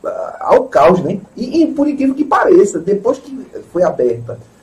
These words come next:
né, a, foi colhidas as assinaturas pra C P M I, os institutos começaram a rever suas metodologias e começaram a pautar, né,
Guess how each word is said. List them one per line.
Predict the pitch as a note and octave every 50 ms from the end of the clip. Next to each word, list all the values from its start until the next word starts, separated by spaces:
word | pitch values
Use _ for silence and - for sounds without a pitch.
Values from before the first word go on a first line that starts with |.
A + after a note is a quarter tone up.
| _ _ -
né, | C3+ C#3+ C#3 -
a, | - A#2 A2+
foi | A#2 - C#3+
colhidas | C#3+ - - F3+ E3 - D3+ F3 F#3 D3+ C3+
as | - C#3+ C3+
assinaturas | - - D#3 C3+ B2+ - C#3+ E3 F3+ F#3 - -
pra | - - C#3+ -
C | - D3
P | - -
M | D#3 E3 G3+
I, | B3
os | A3 -
institutos | - - - - C4 C4+ -
começaram | - C4+ C#4 B3 G#3+ - - G3 G#3 A#3 C4+ - - - _ -
a | - -
rever | F3 F#3 A#3 C#4 C#4 G#3+ E3+ D#3 F3+ A3+ C#4+
suas | - - B3 -
metodologias | G3+ G3 F#3 F#3 F3 E3 D#3 D3+ B2+ A2+ G#2 A#2+ D3 - - - _ _ _ _ _ _ _ -
e | -
começaram | F#3 - C4 C4+ A#3+ G#3 - A#3 G#3+ A#3 B3 B3 - -
a | F#3+ G3 G3+
pautar, | G3 - - _ - C4+ A3+ C4 B3+ - - F#3+ F3+ G3+ A3 A#3+ B3+ - - - _ _ _ _ -
né, | C#3+ D3 D3+ F3 F#3